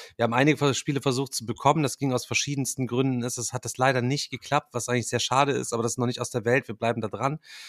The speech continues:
Äh, wer weiß und, ähm, gucken mal, was, was halt eben da wird. Auf jeden Fall in den nächsten Wochen brauchen wir euch erstmal einen Folgen-Button da lassen. Wir lassen euch ein paar coole,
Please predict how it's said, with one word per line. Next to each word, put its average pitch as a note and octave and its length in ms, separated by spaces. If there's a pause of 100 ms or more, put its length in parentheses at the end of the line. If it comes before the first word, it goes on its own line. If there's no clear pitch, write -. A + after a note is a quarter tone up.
(240)
Äh, B2 440
wer A2+ 160
weiß C3+ 320
und, A#2+ 500
ähm, A#2 580
gucken - 280
mal, A#2+ 240
was, A2+ 320
was A#2 200
halt A#2 140
eben A2+ 180
da A#2 180
wird. G#2 160
Auf G2 100
jeden D3+ 140
Fall D#3 100
in C#3 80
den C#3+ 80
nächsten D#3 240
Wochen D3 140
brauchen C#3+ 280
wir C3+ 80
euch C3+ 180
erstmal B2 260
einen A#2 60
Folgen-Button A#2 580
da A2+ 120
lassen. A2 220
Wir A2 60
lassen A2 200
euch G#2+ 120
ein A#2 80
paar G#2+ 120
coole, A2+ 320